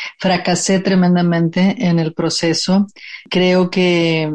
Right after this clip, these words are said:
eh, por fortuna, son manuscritos que están guardados muy perdidos casi ahí en algún rincón del,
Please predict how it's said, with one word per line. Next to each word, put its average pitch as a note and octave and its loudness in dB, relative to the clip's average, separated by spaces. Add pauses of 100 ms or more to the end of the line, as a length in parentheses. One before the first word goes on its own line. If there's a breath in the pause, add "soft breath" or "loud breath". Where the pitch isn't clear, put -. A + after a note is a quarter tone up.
(100)
eh, E3 -2
por F#3 0
fortuna, F#3+ 2
son F3+ 2
manuscritos F3+ 0
que F3+ -2
están F3 0
guardados F3 0
muy F3+ 2
perdidos F3 0
casi E3+ 0
ahí E3 0
en F3 2
algún E3+ 0
rincón F3 0
del, E3+ -2